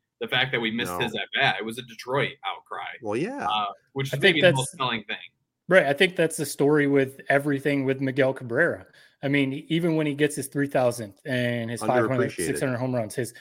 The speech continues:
Speaker 3: he's the last guy to hit a triple crown. You know, you don't really hear about it much. If, if he was doing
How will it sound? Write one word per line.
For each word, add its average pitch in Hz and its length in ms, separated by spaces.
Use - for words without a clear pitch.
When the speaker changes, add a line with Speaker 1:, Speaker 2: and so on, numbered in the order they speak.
Speaker 3:
he's 165 160
the 156 80
last 135 300
guy 135 120
to 135 80
hit 135 140
a 127 40
triple 139 280
crown. 127 320
You 180 100
know, 156 100
you 165 180
don't 208 220
really 180 260
hear 269 240
about 113 240
it 107 60
much. 113 260
If, - 240
if 147 180
he 240 380
was 175 240
doing 147 300